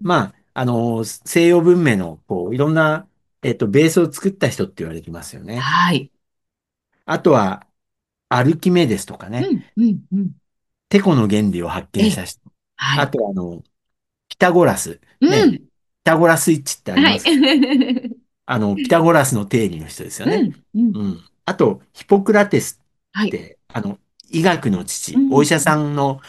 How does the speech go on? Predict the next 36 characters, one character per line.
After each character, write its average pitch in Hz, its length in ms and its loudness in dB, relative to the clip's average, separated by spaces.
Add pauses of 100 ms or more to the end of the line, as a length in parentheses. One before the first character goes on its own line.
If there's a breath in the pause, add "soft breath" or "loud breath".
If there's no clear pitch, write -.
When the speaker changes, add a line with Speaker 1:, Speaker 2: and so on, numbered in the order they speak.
(140)
Speaker 1:
あ 135 100 -2
の、 131 140 0
医 147 100 0
学 165 240 -2
生 123 220 0
は、 90 280 -4 (180 soft breath)
今 175 220 0
で 143 60 2
も 107 120 0
ヒ 101 100 -8
ポ 135 160 -2
ク 151 80 -2
ラ 139 140 2
テ 131 120 -2
ス - 200 -10 (220)
か 98 120 -6
ら、 85 200 -10 (140 soft breath)
こ 107 120 -8
う、 113 60 -2
医 117 40 -2
学 104 220 -2
の 85 80 -8
歴 85 180 -10
史 92 100 -10
や 85 160 -10 (240 soft breath)
勉 98 160 -2
強 92 100 -6
し 92 100 -8
始 90 140 -6
め 87 120 -10
ま 85 140 -12
す - 120 -14
よ 71 60 -20
ね。 - 180 -20 (120)
Speaker 2:
は 165 300 -6
い。 139 120 -6